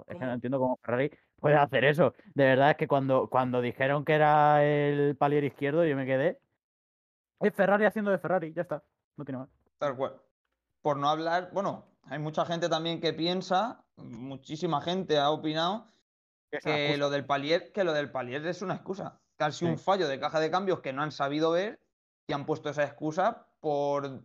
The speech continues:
Speaker 3: por decir algo. Cuando
Speaker 1: Sí,
Speaker 3: todo
Speaker 1: sí.
Speaker 3: el mundo, eh, Tony Cucurella, por ejemplo, ayer, que ha sido, ha trabajado en Ferrari y demás, siempre dice, cada vez que hay un golpe, aunque el coche se lleve el golpe,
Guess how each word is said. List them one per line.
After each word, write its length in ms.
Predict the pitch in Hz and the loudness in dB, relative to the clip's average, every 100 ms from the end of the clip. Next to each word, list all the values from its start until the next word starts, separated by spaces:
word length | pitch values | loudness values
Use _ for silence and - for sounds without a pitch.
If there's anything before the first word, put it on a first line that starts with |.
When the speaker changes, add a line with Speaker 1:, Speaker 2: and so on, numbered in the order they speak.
| _ _ _ _ _ | _ _ _ _ _
Speaker 3:
por 220 | 170 156 | -4 -2
decir 280 | 135 131 156 | -4 -4 0
algo. 360 | 175 190 147 - _ _ | 0 -2 -8 -12 _ _
Cuando 240 | - 143 139 | -8 -6 -4
Speaker 1:
Sí, 60 | |
Speaker 3:
todo 140 | 156 160 | 0 0
Speaker 1:
sí. 60 | |
Speaker 3:
el 60 | 160 | 0
mundo, 560 | 165 170 165 165 - _ _ _ - - | -2 0 2 2 -4 _ _ _ -20 -12
eh, 300 | 143 139 139 147 | -10 -8 -8 -6
Tony 200 | 160 147 | -4 -4
Cucurella, 440 | 165 165 165 160 | 0 0 2 0
por 140 | 165 | -2
ejemplo, 400 | 160 170 170 170 | -2 -6 -8 -6
ayer, 400 | 160 170 214 - _ _ _ | -4 -4 -8 -10 _ _ _
que 60 | 151 | -8
ha 40 | |
sido, 880 | 139 135 139 139 143 143 139 135 131 | -6 -8 -4 -2 -2 0 0 -2 -4
ha 120 | 147 | -6
trabajado 400 | 143 143 143 147 | -2 -2 0 -2
en 80 | 147 | -4
Ferrari 300 | 151 147 151 | -2 -2 -2
y 40 | 156 | -2
demás, 340 | 160 220 - _ _ _ | -2 -4 -6 _ _ _
siempre 300 | 170 160 170 | -6 -2 -2
dice, 320 | 196 147 143 | -2 -4 -2
cada 180 | 147 143 | -2 -2
vez 120 | 143 | -4
que 80 | 156 | -4
hay 80 | 156 | -2
un 160 | 156 | -2
golpe, 480 | 160 196 202 262 - | 0 0 -2 -8 -6
aunque 300 | 160 160 156 | -4 -4 -2
el 200 | 156 151 | -4 -2
coche 260 | - 196 233 | -4 -6 -6
se 100 | 233 | -6
lleve 180 | 220 226 | -2 -2
el 100 | 214 | 0
golpe, 580 | 214 208 208 202 - | -2 -2 -2 -4 -4